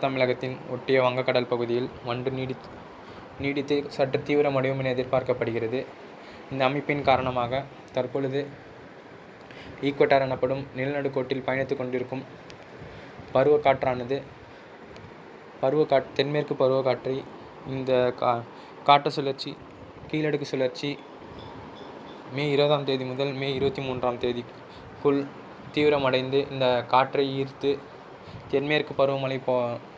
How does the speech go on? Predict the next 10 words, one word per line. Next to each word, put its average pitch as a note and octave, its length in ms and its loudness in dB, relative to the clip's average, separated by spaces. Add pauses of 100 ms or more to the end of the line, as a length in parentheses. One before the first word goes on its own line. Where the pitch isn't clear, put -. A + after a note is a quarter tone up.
(540)
தென்மேற்கு D3+ 480 2
பருவமழையின் C#3 560 0 (840)
மிக D3 180 2
கனமழை, C#3 380 2
அதி C3+ 200 2
கனமழை C3+ 340 -2 (1160)
பெய்யும் C#3 360 2
அமைப்ப-, C3 480 0 (160)
அமைப்பை C3+ 360 0 (140)
போல் C#3+ 180 2